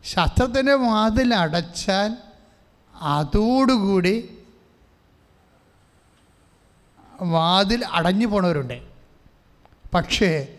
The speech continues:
വിശ്വാസിയുടെ വാതിൽ ഒരിക്കലും അടക്കപ്പെടത്തില്ല. അപ്പം ഈ സ്ത്രീയുടെ അമ്മ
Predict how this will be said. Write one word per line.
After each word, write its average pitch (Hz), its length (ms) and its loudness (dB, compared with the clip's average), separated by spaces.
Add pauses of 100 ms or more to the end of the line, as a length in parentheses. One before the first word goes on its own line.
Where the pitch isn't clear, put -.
(440)
വിശ്വാസിയുടെ 208 760 -2
വാതിൽ 160 600 -4 (160)
ഒരിക്കലും 147 560 -4 (1160)
അടക്കപ്പെടത്തില്ല. 139 760 -6 (2000)
അപ്പം - 160 -2
ഈ 285 140 2 (100)
സ്ത്രീയുടെ 247 680 0 (140)
അമ്മ 202 220 2